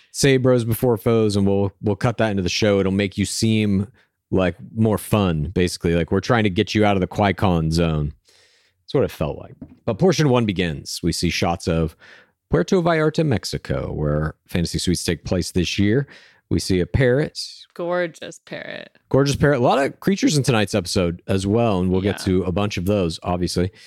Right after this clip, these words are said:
Speaker 1: Michelle's on a boat as she does some I Love Clevelanding in her I T Ms about how amazing Mexico is and how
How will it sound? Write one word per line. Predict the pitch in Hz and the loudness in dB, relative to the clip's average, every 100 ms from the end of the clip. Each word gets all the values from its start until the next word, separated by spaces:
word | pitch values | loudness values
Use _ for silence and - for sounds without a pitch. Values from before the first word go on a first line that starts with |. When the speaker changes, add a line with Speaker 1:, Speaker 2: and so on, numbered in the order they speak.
| - - | -20 -4
Speaker 1:
Michelle's | 107 - 220 202 | -2 2 2 4
on | 190 | 2
a | 123 | 2
boat | 110 120 110 - | 4 4 2 0
as | 104 | -2
she | - 113 107 104 - | 0 0 2 2 0
does | 110 113 | 0 0
some | - 101 95 | 0 -2 0
I | 107 | 0
Love | 120 117 95 | 2 0 -2
Clevelanding | - - 151 156 123 95 92 92 | -4 0 2 4 2 2 2 2
in | 90 | 0
her | 101 | 0
I | 98 101 | 2 0
T | - 98 | 0 0
Ms | 98 98 | 0 0
about | 92 92 | 0 0
how | 95 | 0
amazing | 90 104 101 98 | 0 0 0 0
Mexico | 95 - 104 | 0 -2 0
is | 95 92 | 2 2
and | 90 | 0
how | 101 92 | 0 -2